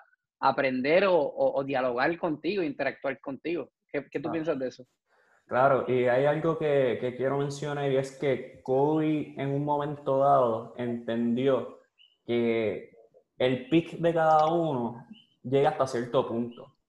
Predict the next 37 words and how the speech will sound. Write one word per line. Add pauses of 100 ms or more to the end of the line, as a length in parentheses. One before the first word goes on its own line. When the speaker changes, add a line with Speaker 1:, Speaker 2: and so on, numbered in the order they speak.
Speaker 2:
Después
de
ahí
en
adelante
uno
tiene
que
pay
it
forward,
tiene
que
dar
esa
información
y
pasarla
hacia
adelante. (500)
Voy
a
dar
un
ejemplo. (420)
Paul
me
conoció
a
mí
hace
diez
años,
yo
tenía
veinte
añitos.